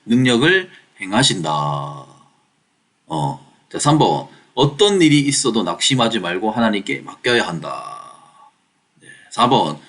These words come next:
평소에 우리 참기름 한 병, 아, 기름 한 병 정도는 늘 준비하고 있어야 한다. 자, 정답 뭐죠? 너무 쉬워요. 그죠? 우리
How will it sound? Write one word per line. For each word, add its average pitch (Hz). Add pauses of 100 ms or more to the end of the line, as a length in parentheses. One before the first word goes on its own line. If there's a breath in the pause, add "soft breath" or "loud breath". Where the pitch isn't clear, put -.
(200 soft breath)
평소에 135 (480)
우리 107
참기름 156
한 120
병, 110
아, 92
기름 156
한 131
병 117
정도는 110 (300 soft breath)
늘 170 (220 soft breath)
준비하고 107
있어야 101
한다. 73 (440)
자, 98
정답 123
뭐죠? 117 (360)
너무 127
쉬워요. 143
그죠? 87
우리 85